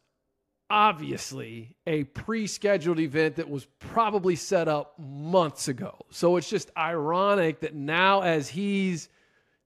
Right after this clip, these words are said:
stepping in as the consultant for the pac, and there are some rumors and there are some smoke, and there have even been, I've received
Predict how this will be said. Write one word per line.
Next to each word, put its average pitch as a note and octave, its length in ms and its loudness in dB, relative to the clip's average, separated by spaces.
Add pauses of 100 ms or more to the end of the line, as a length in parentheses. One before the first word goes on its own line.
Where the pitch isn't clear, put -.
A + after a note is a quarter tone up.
(200)
stepping G3+ 600 2
in F#3+ 280 2
as E3 200 0
the E3 100 -2
consultant G3 720 0
for F#3 140 0
the D#3+ 100 0
pac, E3 540 -2
and D3 160 -2
there D3+ 160 0
are G3 320 4
some D#3+ 480 -2 (400)
rumors F#3 680 6
and D#3 120 0
there D#3 140 2
are G3 260 4
some E3+ 240 -6
smoke, F#3 600 6
and E3 120 0
there D3+ 120 2
have G3+ 280 4
even G3 240 0
been, G3 400 2
I've F#3+ 300 0
received F#3+ 440 -4